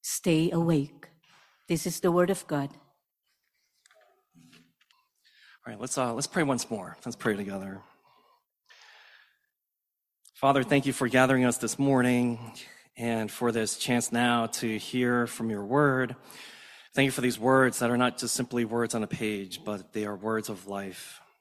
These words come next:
Speaker 2: that you have given to us. We pray that your spirit would give us understanding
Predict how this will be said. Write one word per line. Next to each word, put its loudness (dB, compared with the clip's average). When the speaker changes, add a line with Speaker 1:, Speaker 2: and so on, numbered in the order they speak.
Speaker 2:
that -16
you -8
have -10
given -8
to -10
us. -10
We -6
pray -2
that -2
your -6
spirit -2
would -12
give -6
us -8
understanding -6